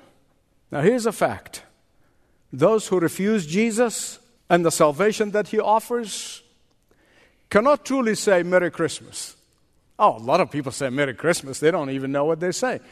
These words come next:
They think they're saying, "Merry Christmas," 'cause they got a big fat bonus,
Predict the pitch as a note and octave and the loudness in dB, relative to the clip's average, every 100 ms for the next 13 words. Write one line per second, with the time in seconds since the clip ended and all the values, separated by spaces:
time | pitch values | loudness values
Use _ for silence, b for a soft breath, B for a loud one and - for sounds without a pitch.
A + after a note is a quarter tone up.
0 | B E3+ D#3 D#3+ D3+ C#3+ D3 C#3 D3+ D3 | B -2 2 0 0 0 0 2 2 2
1 | E3+ F#3 A#3+ F#3 E3+ D#3 D#3 D#3 C#3+ F3 | -2 -2 -2 -2 0 0 0 0 -2 -2
2 | - F3 D#3+ G#3 G3+ A2 - | 0 0 0 -2 -2 -8 -14